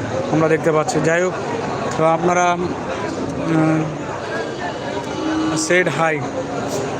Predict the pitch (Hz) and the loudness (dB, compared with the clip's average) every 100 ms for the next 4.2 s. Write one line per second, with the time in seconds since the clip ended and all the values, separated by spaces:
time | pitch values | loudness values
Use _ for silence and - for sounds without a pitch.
0 | - 175 180 170 190 180 190 185 185 180 | -2 2 2 2 0 2 2 2 2 2
1 | 190 185 185 180 175 190 180 175 - 196 | 4 4 4 4 4 4 4 4 2 2
2 | 180 175 175 170 170 175 170 175 170 170 | 4 2 2 2 2 4 4 4 4 4
3 | 175 180 151 - - - - 156 160 175 | 2 2 -4 -6 -6 -4 0 2 4 4
4 | 175 175 | 4 2